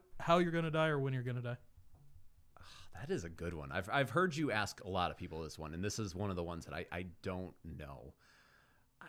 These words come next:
Speaker 2: I, I feel like it would be more helpful to know when you're gonna die, but it would also be very, like, you know, you're on the shot clock now. Like, you know exactly when the shot clock's gonna run out, and,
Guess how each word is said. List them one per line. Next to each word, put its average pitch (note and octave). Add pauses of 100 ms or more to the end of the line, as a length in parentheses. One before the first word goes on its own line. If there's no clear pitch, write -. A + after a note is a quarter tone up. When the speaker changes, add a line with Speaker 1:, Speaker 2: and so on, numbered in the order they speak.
Speaker 2:
I, G#2+ (480)
I A2+
feel F#3
like G3
it C#3+
would B2+
be A#2
more G#2+
helpful F3+ (120)
to E3+
know D3+
when A#2+
you're C3+
gonna D#3
die, D#3
but C3+
it -
would C3+
also C#3
be A#2
very, G#2
like, E2 (680)
you A#2
know, F#2 (320)
you're G#2+
on C3+
the B2+
shot G#2+
clock C#2+
now. D2+ (160)
Like, F#2+
you B2
know C3+
exactly C3 (340)
when G2
the A2
shot A2
clock's A2+
gonna A#2+
run A#2
out, A#2
and, A#2